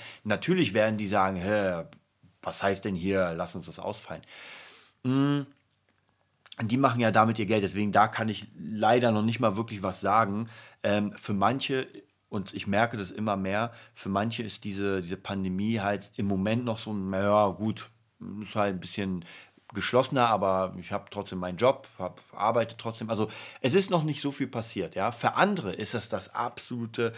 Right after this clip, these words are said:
die absolute Todeszone. Also wenn ich mir die ganzen Schausteller, äh, überlege oder wenn ich Geisterbahn, Vermieter <laughs> und so weiter, dann ist das absolut, äh, Endgame hier. Also die werden nicht mehr glücklich und die haben ja laufende Fixkosten,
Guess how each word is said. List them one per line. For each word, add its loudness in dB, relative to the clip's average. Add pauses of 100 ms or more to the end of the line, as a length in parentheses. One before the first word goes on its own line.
(180)
die 2
absolute -2
Todeszone. -2
Also -4
wenn -4
ich -10
mir -2
die -4
ganzen -6
Schausteller, -2
äh, -6
überlege -4
oder 0 (300)
wenn 0
ich -4
Geisterbahn, 2
Vermieter -2
<laughs> -18
und -2
so -4
weiter, -2 (320)
dann -4
ist -8
das -6
absolut, -8
äh, -2
Endgame -6
hier. -12 (300)
Also 0 (160)
die -4
werden 2
nicht -8
mehr -4
glücklich -6 (300)
und -2 (120)
die -6
haben 2
ja 0 (160)
laufende 2
Fixkosten, -6